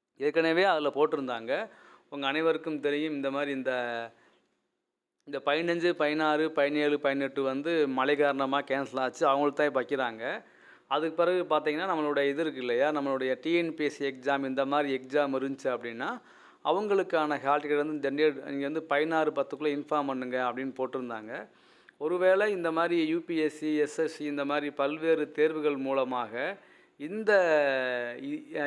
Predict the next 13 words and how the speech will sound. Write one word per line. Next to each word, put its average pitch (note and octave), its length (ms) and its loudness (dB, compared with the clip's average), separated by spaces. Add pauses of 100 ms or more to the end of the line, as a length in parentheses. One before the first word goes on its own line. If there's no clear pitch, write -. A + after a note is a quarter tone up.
எம் E3+ 200 0
ஏ G3+ 120 -2
டபிள்யூ D#3 340 2
எஸ் D3+ 180 4
உடைய C#3 440 6
இன்டர்வியூ E3+ 460 6
சி D3+ 260 4
வியும் D#3+ 300 6
அட்டெண்ட் E3+ 500 2
பண்ணாம, D#3 340 2
அ-, D3+ 340 2
அதாவது D3 360 2
விட்டிருந்தா, C3+ 640 4